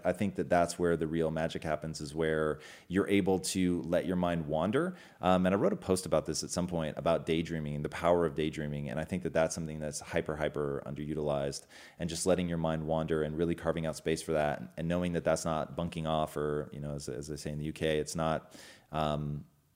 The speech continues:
it's not wasted time. It may be some of the most important time. And that's why I'm so protective of meditation and thinkitating,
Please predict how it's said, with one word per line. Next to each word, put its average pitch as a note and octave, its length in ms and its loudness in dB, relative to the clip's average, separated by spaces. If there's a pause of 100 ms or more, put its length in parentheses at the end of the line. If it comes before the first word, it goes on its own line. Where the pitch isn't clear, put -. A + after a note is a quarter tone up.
(720)
it's - 120 -4
not F#2 180 2
wasted F2 340 2
time. F2+ 320 0
It B1+ 100 -4
may F2+ 100 0
be G2+ 80 0
some G2 200 0
of D2 140 -4
the F#2 220 2
most F2+ 240 -2
important E2 280 -2
time. F2+ 300 0
And D2+ 80 -4
that's F2+ 240 0
why F2 260 6
I'm D#2+ 120 0
so F#2 240 4
protective E2 500 -4
of D2+ 100 -4
meditation D#2 640 0
and D2 140 -6
thinkitating, D2 560 -4